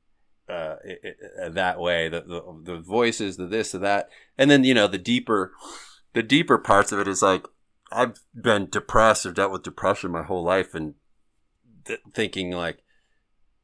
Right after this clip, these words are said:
feeling sorry for myself in different ways, and at different times being, I'm not a hypochondriac, but,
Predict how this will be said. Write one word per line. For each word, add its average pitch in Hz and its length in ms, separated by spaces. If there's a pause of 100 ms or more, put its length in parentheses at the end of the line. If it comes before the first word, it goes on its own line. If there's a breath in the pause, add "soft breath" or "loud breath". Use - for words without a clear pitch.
(680)
feeling 131 360
sorry 135 300
for 127 100
myself 117 420
in 113 80
different 107 260
ways, 98 420
and 80 200 (320 soft breath)
at 92 120
different 101 280
times 98 340
being, 85 220
I'm 123 120
not 110 160
a 80 40
hypochondriac, 85 760
but, - 200